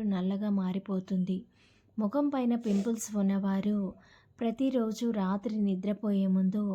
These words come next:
ముఖానికి తేనె రాసి, ఉదయం గోరువెచ్చని నీటితో శుభ్రం చేసుకోండి. ఒక వారం రోజులు ఈ చిట్కాని పాటించండి.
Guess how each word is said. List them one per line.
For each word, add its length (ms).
ముఖానికి 580
తేనె 400
రాసి, 460
ఉదయం 420
గోరువెచ్చని 760
నీటితో 440
శుభ్రం 460
చేసుకోండి. 720
ఒక 200
వారం 420
రోజులు 500
ఈ 140
చిట్కాని 600
పాటించండి. 840